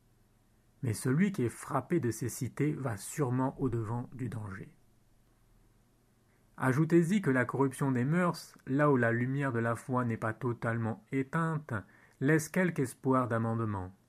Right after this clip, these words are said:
Mais quand la dépravation des mœurs et la disparition de la foi par suite de l'ignorance se trouvent réunies,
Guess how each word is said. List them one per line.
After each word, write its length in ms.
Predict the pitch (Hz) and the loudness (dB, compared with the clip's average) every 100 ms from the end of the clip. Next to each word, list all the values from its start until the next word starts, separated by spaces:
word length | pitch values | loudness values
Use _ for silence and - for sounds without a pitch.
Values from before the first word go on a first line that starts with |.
| _ _ _ _ - _ _ _ - | _ _ _ _ -20 _ _ _ -8
Mais 100 | 120 | -4
quand 240 | 117 113 | -2 0
la 120 | 117 | 0
dépravation 680 | 107 123 - 123 131 123 139 | -2 -2 -2 -2 -2 -2 -2
des 140 | 127 117 | 0 0
mœurs 500 | 110 104 98 - - | -2 -2 -6 -12 -10
et 60 | 139 | -4
la 100 | 123 | -2
disparition 720 | 123 123 143 123 117 - 135 | -4 -4 -2 -2 -4 -4 -4
de 100 | 113 | -2
la 140 | 107 104 | -4 -6
foi 380 | - 131 113 - _ _ _ | -6 -6 -6 -12 _ _ _
par 180 | - 123 | -4 -4
suite 400 | - - 156 151 | -4 -4 -4 -2
de 140 | 110 113 | 0 0
l'ignorance 640 | 120 120 123 117 120 110 | 2 0 -2 -2 -4 -6
se 100 | - | -10
trouvent 280 | - 127 104 | -6 -6 -2
réunies, 500 | 127 117 107 104 | 0 0 -2 -6